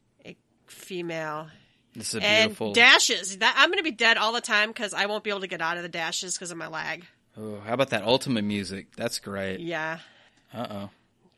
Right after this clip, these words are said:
Speaker 1: Gaius.
Speaker 2: Mm-hmm. Oh, the machinists are
Speaker 1: Very
Speaker 2: happy.
Speaker 1: flashy. Is that a nice machinist, you
Speaker 2: Th-,
Speaker 1: think?
Speaker 2: those are all machinist abilities. Oh, we
Speaker 1: It's
Speaker 2: got
Speaker 1: the
Speaker 2: a
Speaker 1: new
Speaker 2: Cyclops.
Speaker 1: dungeon.
Speaker 2: Mm-hmm.
Speaker 1: Quiggins.
Speaker 2: Oh, is that white Auracite?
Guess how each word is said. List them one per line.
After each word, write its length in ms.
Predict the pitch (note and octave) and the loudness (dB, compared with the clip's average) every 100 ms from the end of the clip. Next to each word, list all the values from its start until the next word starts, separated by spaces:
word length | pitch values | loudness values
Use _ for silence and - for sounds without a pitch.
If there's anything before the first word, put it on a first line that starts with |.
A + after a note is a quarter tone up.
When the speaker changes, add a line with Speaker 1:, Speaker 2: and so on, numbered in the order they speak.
| _ _ _ _ _ - | _ _ _ _ _ -6
Speaker 1:
Gaius. 640 | D#3 D#3+ C#3+ - - - - - _ _ _ | -4 -4 -2 -2 -2 -4 -10 -20 _ _ _
Speaker 2:
Mm-hmm. 560 | G#2 G#2+ G#2+ G2 A#2 A#2+ A#2+ _ _ _ _ - | -6 -4 -4 -2 -2 -2 -4 _ _ _ _ -8
Oh, 320 | G#2+ G#2+ G2 - | 0 2 2 -2
the 100 | B2+ | 2
machinists 520 | C3 B2+ E3 C#3+ B2+ | 2 4 4 4 4
are 40 | A#2+ | 4
Speaker 1:
Very 120 | A2 | 6
Speaker 2:
happy. 180 | G#2+ E3+ | 6 4
Speaker 1:
flashy. 320 | G#2+ - - _ _ _ _ | -2 -4 -14 _ _ _ _
Is 100 | G#3+ | -4
that 160 | G#3+ F#3+ | -2 -2
a 80 | |
nice 260 | F3 F3 - | -6 -8 -10
machinist, 480 | E3+ - E3+ E3 - | -12 -10 -10 -8 -4
you 60 | |
Speaker 2:
Th-, 80 | B2+ | -2
Speaker 1:
think? 80 | A#2+ | 4
Speaker 2:
those 180 | C3 A2+ | 4 4
are 120 | A2 | 2
all 180 | G#2+ G#2+ | 4 4
machinist 640 | G#2 - A2 G2+ G2 - _ - - | 2 -2 -2 -4 -4 -6 _ -20 -16
abilities. 640 | G2 G2+ G#2 G2+ G#2 - _ _ _ _ _ - _ _ _ _ _ _ _ | -8 -8 -6 -8 -8 -10 _ _ _ _ _ -20 _ _ _ _ _ _ _
Oh, 60 | G2+ | -8
we 40 | G#2 | 0
Speaker 1:
It's 60 | |
Speaker 2:
got 100 | G#2+ | 2
Speaker 1:
the 60 | G2+ | 2
Speaker 2:
a 40 | |
Speaker 1:
new 120 | A3+ A3 | 0 2
Speaker 2:
Cyclops. 480 | - A#3 A#3+ A3 A#3+ | 4 4 4 2 0
Speaker 1:
dungeon. 340 | C4+ D4+ F4+ A#4+ - - _ | 0 -2 -6 -8 -12 -20 _
Speaker 2:
Mm-hmm. 520 | G#2 G#2 G#2 G#2+ A2 B2 - _ _ _ _ | -10 -10 -8 -8 -6 -8 -12 _ _ _ _
Speaker 1:
Quiggins. 600 | A#4 A4+ A4+ A4 - - _ - | -6 -4 -6 -8 -12 -14 _ -6
Speaker 2:
Oh, 300 | G#2+ C#3 E3 | 0 2 4
is 140 | C3 | 4
that 160 | C3 A#2+ | 4 6
white 240 | B2+ C#3 | 8 8
Auracite? 680 | B2 A#2+ D3 - F#3+ B3 D4 | 6 2 2 2 2 2 0